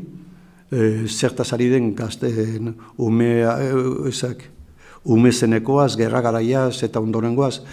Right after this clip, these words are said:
eta dauzkan, berak dauzkan adierazpide batzuk ahoz eginak, eh, eta beste batzuk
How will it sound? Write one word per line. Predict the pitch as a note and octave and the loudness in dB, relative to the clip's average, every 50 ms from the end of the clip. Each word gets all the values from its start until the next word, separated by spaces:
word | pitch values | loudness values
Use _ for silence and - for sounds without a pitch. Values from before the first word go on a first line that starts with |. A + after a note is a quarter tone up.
| - - - - | -18 -18 -6 -2
eta | A#2 A#2 A2+ A#2+ G#2 G2 | -2 -2 0 0 -2 -2
dauzkan, | A#2 A2+ G#2+ - - E3 D3 A2+ G#2 | -2 -4 -2 0 0 0 2 2 2
berak | A2 C3 B2 A#2+ G2+ A#2 A2+ G#2+ A#2 A2 A2 | 2 0 0 0 -2 -4 -4 -4 -6 -6 -4
dauzkan | A2+ A2+ G#2+ - C3+ A#2+ A#2 | -4 -4 -2 -2 -2 -2 -2
adierazpide | A2+ A#2+ B2+ A#2+ A2+ - - B2 A2+ A#2 | 0 0 0 0 0 -2 -2 -2 0 0
batzuk | A2 A2+ A2 - B2 - - - | 0 -2 -2 -2 -2 -2 -4 -6
ahoz | - - B2 A#2 A#2 A2+ G#2 - A#2 | -4 0 2 4 4 4 2 0 -2
eginak, | A2 A2+ A#2+ B2 C3+ C3+ A#2+ - - - - - - - - - - - - - - - | -2 0 4 4 4 4 4 2 -2 -10 -16 -18 -20 -20 -20 -20 -20 -20 -20 -10 -2 2
eh, | C3 A#2 A#2 A#2 A#2 A#2 A#2 A#2 A2+ A2 A2+ A2+ A2+ A2 A2 | 4 6 8 8 8 8 8 8 8 8 8 8 6 6 4
eta | A2 B2+ A2+ | 4 2 0
beste | G#2+ A2 A2+ - - A#2 | 0 0 0 0 2 0
batzuk | A2 A2 - C3 A2 | 0 0 0 -2 -2